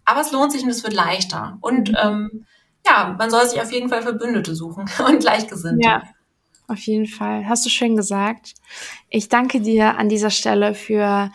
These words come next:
Speaker 2: deine ehrlichen Worte und dass du uns hast teilhaben lassen an deiner Geschichte und deinen Gedanken.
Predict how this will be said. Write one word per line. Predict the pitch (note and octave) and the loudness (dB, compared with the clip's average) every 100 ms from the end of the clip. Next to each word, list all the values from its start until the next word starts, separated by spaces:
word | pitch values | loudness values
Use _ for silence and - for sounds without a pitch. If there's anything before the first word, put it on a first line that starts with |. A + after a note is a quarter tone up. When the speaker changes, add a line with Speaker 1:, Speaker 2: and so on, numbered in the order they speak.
| - - _ _ | -14 -20 _ _
Speaker 2:
deine | - G#3+ A3 | 0 2 4
ehrlichen | A3+ A#3 B3+ B3 A#3+ | 2 2 0 0 0
Worte | A#3 B3 B3+ C4+ C4 D4+ D#4 | 4 4 4 2 2 2 -4
und | - G#3+ G#3+ | -2 0 2
dass | G#3 | 0
du | - | 0
uns | G#3+ G#3 | 0 0
hast | G#3 G3 | -2 -4
teilhaben | - A#3 A3+ A3 A3 | 2 2 4 4 4
lassen | G#3+ G#3 G#3+ G#3+ | 4 2 0 -2
an | G#3 | 0
deiner | G3+ G3 G3 G3 | 0 0 0 0
Geschichte | G#3 - B3+ B3 A3+ | 0 0 0 -2 -2
und | G#3 | 0
deinen | G#3 G3+ | 0 0
Gedanken. | G3+ G#3 G#3+ G#3+ C4 | -2 -2 -4 -4 -4